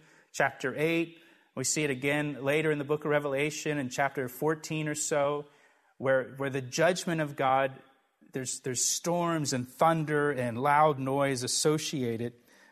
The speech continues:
with his judgment. The multitude of all the nations who fight against Ariel,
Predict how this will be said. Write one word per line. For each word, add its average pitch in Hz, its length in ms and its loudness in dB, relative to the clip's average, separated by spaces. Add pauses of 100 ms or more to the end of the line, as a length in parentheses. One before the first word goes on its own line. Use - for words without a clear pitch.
(120)
with 127 260 -4
his 120 380 -2 (100)
judgment. 127 720 -6 (500)
The 135 80 0
multitude 185 760 4
of 147 140 2
all 170 320 6
the 180 100 0
nations 156 760 -2
who 135 120 -2
fight 156 320 2
against 147 460 -4
Ariel, 127 560 0